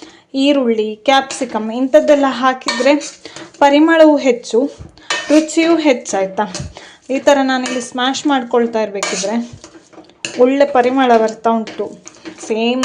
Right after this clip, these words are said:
ನಿಮಗೆ ರೆಸ್ಟೋರೆಂಟಲ್ಲಿ, ಚಾಟ್ ಸೆಂಟರಲ್ಲೆಲ್ಲ ಸಿಗ್ತದಲ್ಲ,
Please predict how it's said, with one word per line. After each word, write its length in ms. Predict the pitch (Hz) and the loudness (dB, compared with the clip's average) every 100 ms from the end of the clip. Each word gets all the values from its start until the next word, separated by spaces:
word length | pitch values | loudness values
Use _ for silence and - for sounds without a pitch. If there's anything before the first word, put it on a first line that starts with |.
| 247 | 0
ನಿಮಗೆ 320 | 226 214 214 | -2 -2 -2
ರೆಸ್ಟೋರೆಂಟಲ್ಲಿ, 1120 | 233 240 220 208 208 214 202 202 190 196 202 | -2 -4 -2 -2 -2 -6 -4 -4 -2 -4 -6
ಚಾಟ್ 500 | 202 214 214 226 233 | -2 -2 0 0 -2
ಸೆಂಟರಲ್ಲೆಲ್ಲ 840 | - 233 214 214 208 196 196 196 | -4 -4 -2 -2 0 0 -2 -2
ಸಿಗ್ತದಲ್ಲ, 680 | 226 233 - 214 202 196 | -4 -6 -4 -6 -4 -6